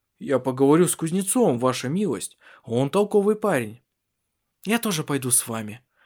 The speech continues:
быстро сказала она. "У меня есть еще кое-какие идеи".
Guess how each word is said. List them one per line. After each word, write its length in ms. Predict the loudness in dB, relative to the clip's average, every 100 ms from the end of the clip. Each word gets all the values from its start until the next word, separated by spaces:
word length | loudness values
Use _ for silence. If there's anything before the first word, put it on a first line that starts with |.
| _ _
быстро 460 | -4 0 2 2 -2
сказала 500 | -2 -2 0 2 2
она. 280 | 0 -6 -12 _ _ _
"У 80 | -10
меня 260 | -8 -4 -2
есть 280 | 0 -2 -8
еще 380 | -6 -4 -2
кое-какие 600 | -2 -4 -6 -10 -8 -6 -6
идеи". 420 | -6 -8 -10